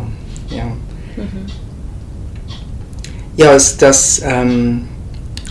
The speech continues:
Speaker 1: Thema, was, ja, die letzte Zeit, ähm, wir ein bisschen weiter erforscht haben und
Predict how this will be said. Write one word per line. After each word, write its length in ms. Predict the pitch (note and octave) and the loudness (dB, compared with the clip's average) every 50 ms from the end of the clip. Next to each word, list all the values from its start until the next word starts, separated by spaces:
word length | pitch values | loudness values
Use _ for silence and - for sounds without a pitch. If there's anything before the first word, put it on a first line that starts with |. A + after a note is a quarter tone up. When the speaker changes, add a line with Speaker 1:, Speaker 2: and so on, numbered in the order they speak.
| - - - - - - - - - - - - - - - - - - - - - - - - - | -8 -8 -8 -10 -10 -10 -10 -10 -10 -10 -10 -10 -10 -10 -12 -12 -12 -12 -10 -10 -12 -12 -10 -6 0
Speaker 1:
Thema, 500 | C#3 C#3+ C#3+ D#3 D#3+ D#3+ D3+ D3 C#3 C3+ C3+ - - - - - - - | 4 6 8 8 8 8 6 6 4 4 2 -2 -6 -8 -8 -8 -4 -2
was, 480 | B2+ C3+ C3+ C3+ - - - - - - C#3+ C3 | 0 2 2 4 4 4 2 0 -2 -4 -4 0
ja, 140 | B2+ C#3 C#3 C#3 | 2 2 2 2
die 100 | C3+ C3+ | 2 2
letzte 260 | C3+ D3+ D3+ - - | 2 2 2 0 0
Zeit, 220 | - D3+ D#3 E3+ - - D#3 | 4 6 6 6 6 2 2
ähm, 360 | C#3+ C3+ C#3 C3+ C3+ C3+ C3+ - - - - - - - - - - - | 4 4 6 6 6 4 2 0 -6 -8 -10 -10 -12 -12 -12 -12 -10 0
wir 100 | D3 D3+ | 2 2
ein 80 | D3 C#3+ | 2 4
bisschen 440 | E3+ - - D#3+ D3+ C#3+ C#3 - - - - - - - - - - - - - - - - | 2 2 4 4 4 2 2 -2 -6 -8 -10 -10 -10 -10 -10 -10 -10 -10 -10 -10 -10 -10 0
weiter 300 | C3+ C#3 C#3 D#3+ D#3+ F3+ | 4 6 8 8 8 6
erforscht 640 | D3 C#3 C3 - - - C3+ C#3 F3 - E3+ - - | 4 4 2 2 2 4 6 6 6 6 4 4 4
haben 320 | F3+ F3 F3+ F#3 F3+ F3+ - - - - - - - - - - - - - - - - - - - - - - - - - - - - - - - - - - | 6 6 6 4 2 -2 -4 -8 -10 -10 -10 -10 -10 -10 -10 -10 -10 -10 -10 -10 -10 -10 -10 -10 -10 -10 -10 -10 -10 -10 -10 -10 -10 -10 -10 -10 -10 -10 0 6
und 640 | D#3 D3+ D3+ D3 D3 D3 C#3 C3+ - - - - | 10 10 10 10 8 4 2 0 -2 -4 -4 -6